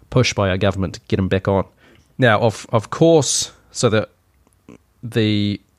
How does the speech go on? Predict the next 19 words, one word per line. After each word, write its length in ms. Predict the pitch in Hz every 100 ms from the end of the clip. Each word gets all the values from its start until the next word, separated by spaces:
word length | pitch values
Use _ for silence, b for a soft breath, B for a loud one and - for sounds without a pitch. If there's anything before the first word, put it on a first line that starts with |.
| -
automatic 320 | 135 123 113
consistency 500 | 107 120 113 101 101
or 60 | 92
the 80 | 90
blind 260 | 101 98
consistency 720 | 101 101 101 - 95 - 95 95 b b b b b -
plays 260 | 107 101
into 280 | 107 110 120
it 280 | 123 - 147
because 400 | 107 - 107 90 -
of 440 | 104 92 101 - _ _
you 100 | 107
don't 160 | 101 98
wanna 180 | 98 95
be 200 | 104 92
seen 340 | - 117 101
as 100 | 92
being 180 | 92 87
inconsistent, 880 | 107 107 104 - 117 - 131 -